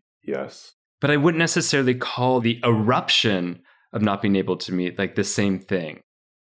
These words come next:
Speaker 1: Yes, yes, yes, yes. The eruption, not the same thing as the conflict. So the
Speaker 2: Yeah, the
Speaker 1: outburst.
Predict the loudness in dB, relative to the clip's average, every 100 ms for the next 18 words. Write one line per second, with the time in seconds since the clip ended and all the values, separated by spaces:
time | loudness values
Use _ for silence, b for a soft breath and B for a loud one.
0 | -4 -2 0 -4 -10 -10 -2 0 0 -2
1 | -2 -2 -4 0 2 4 4 2 0 2
2 | 2 2 2 2 -2 -2 -2 -2 -2 -4
3 | -4 -2 2 2 2 -2 -2 0 0 0
4 | -4 -2 -4 -2 0 2 2 4 4 2